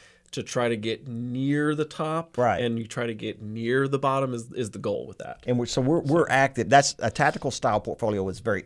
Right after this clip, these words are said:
Speaker 2: actively managing. It's not a buy and hold.
Speaker 1: Okay.
Speaker 2: And,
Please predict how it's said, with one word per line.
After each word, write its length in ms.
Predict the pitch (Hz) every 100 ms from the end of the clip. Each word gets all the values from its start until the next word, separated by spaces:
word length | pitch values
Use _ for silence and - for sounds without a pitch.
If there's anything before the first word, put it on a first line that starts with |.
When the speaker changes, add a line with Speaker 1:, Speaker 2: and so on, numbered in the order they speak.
| -
Speaker 2:
actively 420 | 110 - 101 95
managing. 440 | 90 92 92 92
It's 160 | 92 -
not 100 | 98
a 60 | 92
buy 200 | 87 85
and 120 | 85
hold. 400 | 90 90 - 98 - - -
Speaker 1:
Okay. 220 | 143 165
Speaker 2:
And, 100 | 143